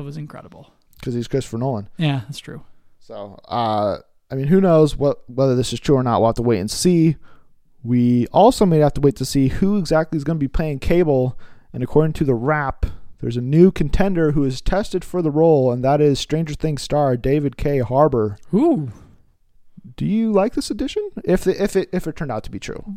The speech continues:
Speaker 1: Mm-hmm.
Speaker 2: that he's, he's only testing, so this is not confirmed. There's always a possibility that they choose somebody else, like maybe, like, Russell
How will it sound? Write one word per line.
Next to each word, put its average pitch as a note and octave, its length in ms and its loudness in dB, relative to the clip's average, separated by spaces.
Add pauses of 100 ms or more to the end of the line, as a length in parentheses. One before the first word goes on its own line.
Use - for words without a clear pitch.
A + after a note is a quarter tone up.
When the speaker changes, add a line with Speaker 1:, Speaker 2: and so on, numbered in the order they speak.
Speaker 1:
Mm-hmm. G3+ 300 -12
Speaker 2:
that C3 120 -4
he's, D#3+ 220 2
he's D3+ 200 -4
only F3 200 -4
testing, F#3 520 0 (220)
so C#3 300 -2
this C3+ 140 -4
is - 60 -12
not C3+ 200 -10
confirmed. D#3 600 -4 (800)
There's C3 220 -4
always C3+ 220 -2
a - 40 -16
possibility B2 440 -4
that A#2 180 -12
they B2+ 120 -6
choose - 300 -6
somebody C3+ 280 -8
else, G#3+ 400 -4
like A#2 200 -8
maybe, A2+ 180 -8
like, G2+ 180 -10
Russell A2 220 -12